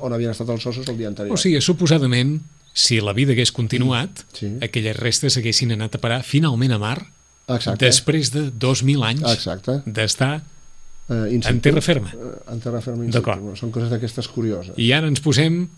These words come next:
Speaker 2: a l'altra part de la història, que és, un cop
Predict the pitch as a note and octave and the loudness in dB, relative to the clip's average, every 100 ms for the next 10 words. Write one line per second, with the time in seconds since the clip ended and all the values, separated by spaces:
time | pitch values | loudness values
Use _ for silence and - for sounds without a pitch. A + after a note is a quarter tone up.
0 | - - G#2+ A2+ A#2 B2 A#2 B2+ A#2+ A#2 | -12 -6 0 0 2 0 2 2 2 2
1 | B2 - D#3+ D3+ C#3 C3+ A#2+ F#2+ - - | 2 2 2 2 4 4 4 2 -4 -4
2 | B2 C3 C#3+ B2+ | 0 2 2 0